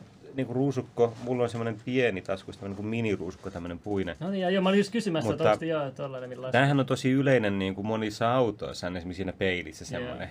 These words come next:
Speaker 1: Vaikka en tiedä, onks ne kaikki ihmiset uskonnollisia, joilla on se, mut siinä on niinku, se alkuperäinen on tää just, et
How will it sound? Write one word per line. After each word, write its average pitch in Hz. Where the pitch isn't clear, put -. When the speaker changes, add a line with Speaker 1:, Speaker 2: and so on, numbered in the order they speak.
Speaker 1:
Vaikka 101
en 104
tiedä, 113
onks 104
ne 101
kaikki 101
ihmiset 98
uskonnollisia, 87
joilla 82
on 80
se, 92
mut 95
siinä 101
on 98
niinku, 98
se -
alkuperäinen 101
on 87
tää 90
just, 87
et -